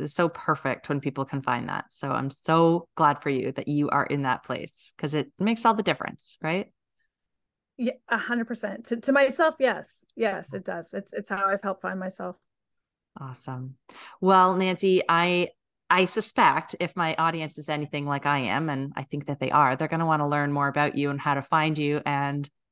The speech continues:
Speaker 1: potentially how to work with you. So can you share with us some of the ways that we can connect with you online?
Speaker 2: So my website is just my name, N A N C Y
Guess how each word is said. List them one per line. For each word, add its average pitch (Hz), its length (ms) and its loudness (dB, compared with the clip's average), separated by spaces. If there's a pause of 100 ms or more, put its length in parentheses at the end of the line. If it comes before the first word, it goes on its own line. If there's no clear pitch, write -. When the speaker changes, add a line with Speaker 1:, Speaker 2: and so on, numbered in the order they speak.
(100)
Speaker 1:
potentially 160 360 -2
how 147 120 2
to 151 80 2
work 170 220 2
with 165 160 -4
you. 139 160 0
So 156 200 -2
can 175 220 0
you 240 100 2
share 180 340 0
with 180 140 0
us 175 180 0
some 180 140 -2
of 175 80 -4
the 175 80 0
ways 165 440 0
that 175 120 -4
we 165 100 -4
can 175 120 -8
connect 170 300 -6
with 175 180 -4
you 180 120 6
online? 170 520 2 (1200)
Speaker 2:
So 285 220 4
my 254 180 6
website 226 440 2
is 226 140 -2
just 208 180 -10
my 202 100 0
name, 202 420 -2
N 208 180 -2
A 202 140 0
N 202 140 -4
C 208 180 -6
Y 190 300 0